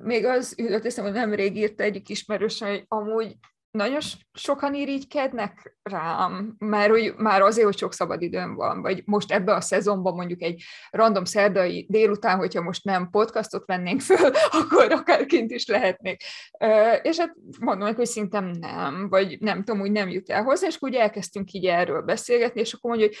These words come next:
vagyis végül is arra jutottunk, hogy ja, hogyha, ha, nem tudom, Rolex órát mutatnék, ö, ö, designer táskákat mutatnék, stb., akkor persze, akkor baromira m-,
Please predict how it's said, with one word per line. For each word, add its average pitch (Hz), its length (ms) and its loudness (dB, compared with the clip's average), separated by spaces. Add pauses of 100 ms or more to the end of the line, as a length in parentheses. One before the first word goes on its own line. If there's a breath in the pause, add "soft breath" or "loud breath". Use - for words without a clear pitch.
(420 loud breath)
vagyis 240 320 2
végül 262 160 0
is 294 80 0
arra 320 240 6
jutottunk, 208 320 0
hogy 226 160 2
ja, 359 140 6
hogyha, 214 600 4
ha, 190 420 4
nem 226 200 0
tudom, 214 160 -2
Rolex 226 380 4
órát 202 300 0
mutatnék, 196 760 -2
ö, 175 320 0 (420)
ö, 180 300 -2
designer 208 500 0
táskákat 196 500 -6
mutatnék, 196 340 -4
stb., 226 460 -4 (400 loud breath)
akkor 214 340 -2
persze, 240 500 4
akkor 190 240 -6
baromira 220 560 2
m-, 185 220 -6